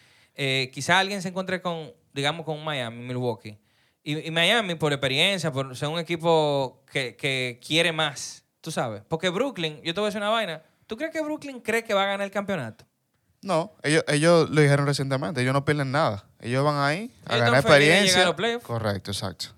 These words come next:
Speaker 1: De llegar directo. Entonces, en, nada más esa mentalidad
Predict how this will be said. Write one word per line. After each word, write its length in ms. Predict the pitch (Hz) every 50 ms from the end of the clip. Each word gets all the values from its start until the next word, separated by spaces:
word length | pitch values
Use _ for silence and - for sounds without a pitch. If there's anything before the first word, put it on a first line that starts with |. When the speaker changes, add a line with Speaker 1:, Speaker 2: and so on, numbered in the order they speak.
| - - -
Speaker 1:
De 100 | 151 160
llegar 200 | 165 170 180 190
directo. 400 | 185 170 175 202 202 - _ _ _ _ _ _ _ _ _ -
Entonces, 460 | 165 165 208 233 220 165 185 170 127 - _ _ _ _ _ _
en, 180 | - 175 180 - _ -
nada 160 | 202 202 202 208
más 200 | 226 262 285 294
esa 160 | - 269 262
mentalidad 680 | 240 240 226 233 226 208 196 170 147 135 120 - -